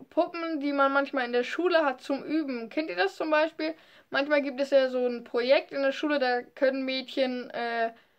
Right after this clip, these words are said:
so ein Baby mit nach Hause nehmen, was halt wirklich wie ein echtes Baby ist, also so ein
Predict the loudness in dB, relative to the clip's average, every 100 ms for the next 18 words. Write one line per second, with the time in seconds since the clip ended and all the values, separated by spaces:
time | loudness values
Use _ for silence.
0 | _ _ -4 -4 0 2 2 2 0 0
1 | 4 4 4 0 0 0 0 -2 2 2
2 | 2 -2 -4 -4 -6 -10 -6 -4 -2 -4
3 | -4 -2 -2 -4